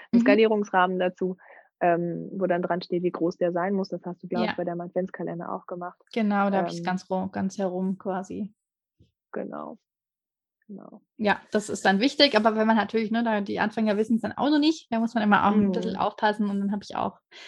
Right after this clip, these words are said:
Speaker 2: versucht, da allen irgendwie zu sagen, „Sorry, bitte, bitte einmal in die Datei gucken.“ Ich hab's da auch noch mal extra erklärt,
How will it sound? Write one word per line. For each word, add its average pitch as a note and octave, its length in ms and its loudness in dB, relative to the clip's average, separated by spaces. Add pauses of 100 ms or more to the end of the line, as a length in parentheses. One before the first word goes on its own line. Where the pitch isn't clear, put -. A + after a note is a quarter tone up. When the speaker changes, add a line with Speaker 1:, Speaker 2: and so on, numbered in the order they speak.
(140)
Speaker 2:
versucht, C#4+ 540 6
da A3+ 80 4
allen A#3 280 2
irgendwie A3+ 280 0
zu A#3 140 -10
sagen, A#3+ 280 0
„Sorry, C#4 420 -2 (340)
bitte, C#4 180 -4
bitte C4 240 -4
einmal B3 300 0
in A#3 60 2
die A#3 100 4
Datei A#3 300 2
gucken.“ A#3+ 300 -2
Ich G#3 60 0
hab's - 160 -8
da - 160 -2
auch B3 120 0
noch A#3 120 4
mal A3 160 2
extra A3+ 260 -6
erklärt, - 580 -4